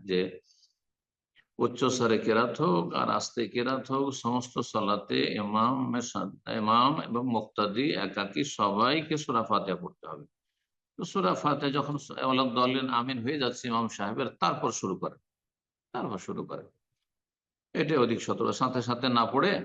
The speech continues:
কারণ আম-, আমিনে বিলম্ব হয়ে যাওয়া স্বাভাবিক। যখন ওয়ালাদ-দাল্লিন হয়ে গেল, শোনাও হয়ে গেল সূরা ফাতিহাটি, তারপরে আমিন বলে নেন আর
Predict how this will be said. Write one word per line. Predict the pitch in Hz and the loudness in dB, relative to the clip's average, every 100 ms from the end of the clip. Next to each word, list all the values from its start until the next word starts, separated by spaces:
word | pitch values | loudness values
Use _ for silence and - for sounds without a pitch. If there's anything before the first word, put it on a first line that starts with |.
| - _ _ _ _ _ - | -8 _ _ _ _ _ -6
কারণ | 143 123 123 | -2 -2 0
আম-, | 123 120 117 - | 0 0 -2 2
আমিনে | 123 131 135 135 135 135 - | 2 2 0 0 0 -2 -4
বিলম্ব | - 131 123 123 | -2 0 2 2
হয়ে | 120 123 | 2 2
যাওয়া | 120 123 | 2 0
স্বাভাবিক। | - 113 87 76 - _ _ _ _ _ _ - | 2 2 0 -4 -14 _ _ _ _ _ _ -4
যখন | 123 127 | 0 4
ওয়ালাদ-দাল্লিন | 123 123 113 123 123 123 123 127 123 117 | 4 2 2 4 4 4 4 2 0 0
হয়ে | 117 117 | 0 2
গেল, | 117 120 170 175 - - _ | 2 0 0 -4 -8 -20 _
শোনাও | - 123 117 123 | -6 0 4 4
হয়ে | 123 131 | 4 0
গেল | 123 127 | 0 -2
সূরা | 127 135 120 | -2 -2 0
ফাতিহাটি, | 113 117 120 117 - 135 | -2 -4 -6 -6 -8 -4
তারপরে | 104 110 92 123 120 - | -4 -4 -6 -6 -6 -2
আমিন | 110 117 131 123 | -2 0 0 0
বলে | 123 131 | 0 -2
নেন | 156 | -2
আর | 196 | -2